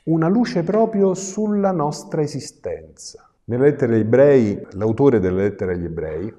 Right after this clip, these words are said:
che come sapete non è Paolo, è un autore, poi in epoca più tarda hanno pensato a Paolo, però in realtà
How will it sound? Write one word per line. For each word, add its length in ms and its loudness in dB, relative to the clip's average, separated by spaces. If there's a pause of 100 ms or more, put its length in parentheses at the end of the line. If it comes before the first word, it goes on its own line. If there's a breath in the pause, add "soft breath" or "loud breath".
che 140 -20
come 160 -20
sapete 320 -6
non 160 -12
è 40 -16
Paolo, 520 -10
è 80 -10
un 160 -16
autore, 520 -18 (320)
poi 220 -12 (200)
in 100 -18 (220)
epoca 360 -8
più 220 -12
tarda 320 -2
hanno 140 -4
pensato 340 -10
a 60 -8
Paolo, 500 -2
però 180 -6
in 60 -6
realtà 480 -8